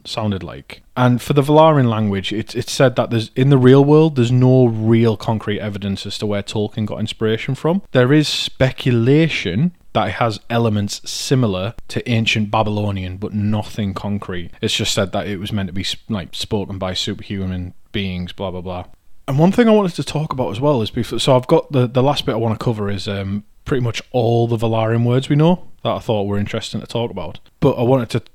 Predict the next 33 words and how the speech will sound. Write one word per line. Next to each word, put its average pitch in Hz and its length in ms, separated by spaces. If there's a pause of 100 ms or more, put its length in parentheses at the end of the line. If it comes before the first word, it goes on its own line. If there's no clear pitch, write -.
(120)
talk 120 240
about 98 200
a - 20
little 101 200
bit 101 140
about 95 280
the, 98 160
the 104 160
language 110 480
as 92 100
well, 101 380 (200)
in 117 200
that 110 260 (140)
something 151 420
I've 127 80
discovered 113 500
from 104 220
this, 101 180
this - 200
biography 104 540
that 95 100
I'm, 95 240
I've 101 200
wrote, 104 360
uh, 104 160
reading 104 440
about 101 360
Tolkien. - 460 (120)
Tolkien's 151 600
view 113 520 (100)
was 113 260
that 98 340 (240)
language 127 960